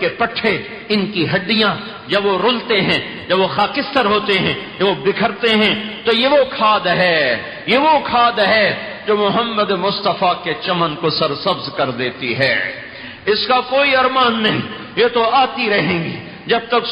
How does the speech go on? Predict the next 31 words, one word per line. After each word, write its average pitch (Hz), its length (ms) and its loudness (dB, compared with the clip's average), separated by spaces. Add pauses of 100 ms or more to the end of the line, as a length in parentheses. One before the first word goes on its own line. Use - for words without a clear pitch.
سورج 226 300 2
مغرب 226 440 0
سے 220 200 -2
نہیں 202 380 2
نکلتا۔ 175 440 0 (400)
اور 196 160 2
یہ 202 120 0 (120)
ساری 214 360 2
امت 214 340 2 (340)
مر 165 440 0
کے 208 140 2 (120)
قبروں 208 360 2
میں 196 160 0
نہیں 190 400 2
جا 180 140 4
کے 170 200 -2 (120)
سو 175 120 0
جاتی، 175 400 0 (340)
ان 208 180 2
پر 208 160 2
یہ 208 160 2
دکھ 214 360 -2
درد 190 300 0 (100)
آتے 202 320 2
رہیں 202 220 2
گے۔ 190 180 2 (460)
یہ 233 260 4 (100)
کوئی 240 260 4
بڑی 214 280 2
بات 208 260 2
نہیں، 196 240 2